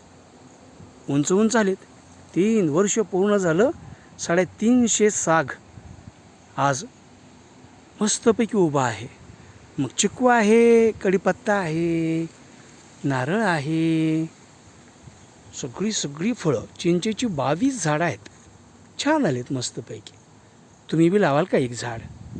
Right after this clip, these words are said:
नक्की लावाल? हो हो, तुम्ही पण एक झाड लावा, मी पण लावलेत. नुसतं बोलत नाही, थोडं थोडं करण्याचा प्रयत्न करतो.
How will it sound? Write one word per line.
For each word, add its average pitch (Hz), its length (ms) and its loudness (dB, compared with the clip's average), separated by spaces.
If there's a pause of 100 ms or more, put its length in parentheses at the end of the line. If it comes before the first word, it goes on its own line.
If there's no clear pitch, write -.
(760)
नक्की 208 340 -4
लावाल? 147 240 -2 (1600)
हो - 120 -2
हो, 208 240 0 (1120)
तुम्ही 214 180 2
पण 247 180 0
एक 226 100 -2
झाड 156 260 -2
लावा, 120 260 -6 (420)
मी 208 120 -2
पण 233 200 -2
लावलेत. 127 300 -2 (1040)
नुसतं 202 260 0
बोलत 269 300 0
नाही, 202 260 0 (380)
थोडं 233 220 0
थोडं 220 160 2
करण्याचा 156 420 -2
प्रयत्न 131 340 -10
करतो. 120 320 -16